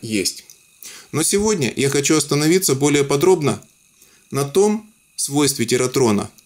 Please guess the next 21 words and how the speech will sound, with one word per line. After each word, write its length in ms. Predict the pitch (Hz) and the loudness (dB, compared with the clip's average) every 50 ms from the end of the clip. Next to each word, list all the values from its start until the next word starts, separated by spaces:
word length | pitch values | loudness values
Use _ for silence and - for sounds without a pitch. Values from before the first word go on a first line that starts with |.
| _ _ _ - - - | _ _ _ -20 -12 -8
которое 380 | - 135 135 160 156 156 156 | -8 -4 -2 0 2 2 2
является 580 | 156 156 156 156 160 160 160 160 156 - - 151 | 4 4 4 4 2 2 2 0 0 0 -2 -4
и 180 | - - 185 | -4 -4 -4
паразитным, 640 | 185 - 190 180 180 190 190 208 233 226 - 113 107 | -4 -2 0 2 2 2 2 0 -2 -2 -2 -2 -2
и 140 | - - 180 | 0 -2 -2
полезным. 580 | 180 - 151 131 113 101 95 - 92 85 - - _ _ _ _ - - - - - - - _ - | 0 0 0 2 2 2 0 0 -4 -10 -14 -16 _ _ _ _ -20 -20 -20 -20 -20 -20 -18 _ -4
Вы 80 | 170 | -4
знаете, 360 | 196 214 240 247 240 208 - 156 | -2 0 0 0 2 2 0 0
что 180 | 143 151 165 | 0 0 -2
с 40 | 160 | -2
помощью 520 | - - 185 170 156 139 - - 143 - | 0 0 0 2 2 0 0 -2 -2 -2
одной 380 | - 170 170 185 185 175 143 117 | -2 -2 0 2 2 2 2 2
вот 180 | 113 135 131 135 | 0 0 -2 -2
такой 320 | 160 156 - - 156 139 | -4 -2 0 2 2 4
вот 200 | 123 120 120 - | 4 2 2 2
лампочки 600 | 175 214 226 220 - 127 110 - - - 101 - - _ _ _ _ - | 2 2 2 2 0 -2 -2 -2 -4 -6 -10 -12 -14 _ _ _ _ -6
можно 360 | 151 170 175 165 156 143 135 | -2 -2 0 0 0 0 0
сделать 560 | 131 131 135 156 180 202 190 117 92 - - _ - - _ _ _ _ - | 0 0 2 2 4 4 4 2 0 -4 -10 _ -20 -20 _ _ _ _ -10
банальное 760 | 117 123 127 135 151 180 214 220 202 156 120 107 104 101 - - | -6 -4 -2 0 0 2 2 4 4 4 4 2 0 -2 -2 0
ламповое 720 | 117 117 143 175 185 180 147 120 107 104 98 98 - - | 0 2 2 2 2 2 2 2 2 2 2 2 0 -4
фотореле, 760 | - - 143 156 156 - 160 156 151 151 151 127 98 - - | -4 -2 -2 0 0 2 2 2 4 4 4 4 2 0 -2